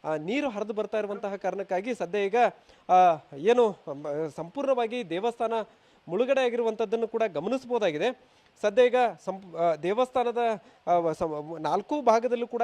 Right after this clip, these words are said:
ನೀರು ಸುತ್ತುವರೆದಿರುವಂತಹ ಕಾರಣಕ್ಕಾಗಿ ಸದ್ಯ ಈಗ ಬಂದಂತಹ ಭಕ್ತರು ಕೂಡ ನಿರಾಶೆಯಿಂದ ಒಂದು ಕಡೆ ವಾಪಸ್ ಆಗ್ತಾ ಇರುವಂಥದ್ದು,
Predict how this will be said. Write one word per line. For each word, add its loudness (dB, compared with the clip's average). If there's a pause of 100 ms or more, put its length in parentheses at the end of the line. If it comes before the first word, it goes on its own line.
ನೀರು -4
ಸುತ್ತುವರೆದಿರುವಂತಹ -6
ಕಾರಣಕ್ಕಾಗಿ -4
ಸದ್ಯ 0
ಈಗ 0
ಬಂದಂತಹ -2
ಭಕ್ತರು -4
ಕೂಡ 4 (560)
ನಿರಾಶೆಯಿಂದ 2 (480)
ಒಂದು -2
ಕಡೆ -2
ವಾಪಸ್ -4
ಆಗ್ತಾ -4
ಇರುವಂಥದ್ದು, -6